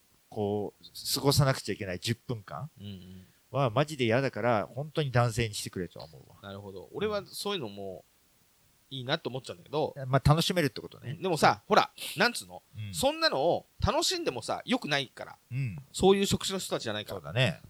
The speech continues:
Speaker 2: だから、
Speaker 1: うん。
Speaker 2: あの、そういうので言えば、
Speaker 1: うん。
Speaker 2: メイドリフレとかだったら、
Speaker 1: そう。
Speaker 2: い-、いいなって思ってもいいんじゃない？
Speaker 1: <laughs> そうね。
Speaker 2: 向こうだって、それ、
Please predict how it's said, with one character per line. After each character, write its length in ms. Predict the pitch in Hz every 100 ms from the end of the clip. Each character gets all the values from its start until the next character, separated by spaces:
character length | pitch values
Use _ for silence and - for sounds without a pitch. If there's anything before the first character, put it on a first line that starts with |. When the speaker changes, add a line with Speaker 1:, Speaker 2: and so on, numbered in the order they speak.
| _
Speaker 2:
だ 100 | 160
か 60 | 160
ら、 200 | 226 120
Speaker 1:
う 20 | 101
ん。 180 | 90 147
Speaker 2:
あ 120 | 123
の、 280 | 120 113 - _
そ 140 | - 277
う 20 |
い 40 |
う 20 | 262
の 80 |
で 80 | 131
言 160 | 131 226
え 40 |
ば、 280 | 214 196 101 104
Speaker 1:
う 20 |
ん。 260 | 101 85 - _ _
Speaker 2:
メ 220 | - 233 359
イ 20 |
ド 100 | 370
リ 120 | 330
フ 120 | 220
レ 140 | 165 127
と 100 | -
か 100 | 117
だ 60 |
っ 40 | -
た 140 | -
ら、 240 | 269 254 - _ _ _ - - - -
Speaker 1:
そ 320 | 131 113 110
う。 40 |
Speaker 2:
い-、 100 | 269
い 20 | 247
い 40 |
な 100 | 254
っ 20 |
て 60 | 254 -
思 120 | 240
っ 40 | 247
て 60 |
も 80 | 269
い 20 |
い 20 |
ん 40 | 254
じ 40 |
ゃ 20 | -
な 140 | 277
い？ 20 | - 359 202 -
Speaker 1:
<laughs> 400 | - - - -
そ 220 | 190 151
う 20 |
ね。 100 | 131
Speaker 2:
向 0 |
こ 0 |
う 20 |
だ 140 | 190 247
っ 20 |
て、 180 | 147 127
そ 140 |
れ、 40 | -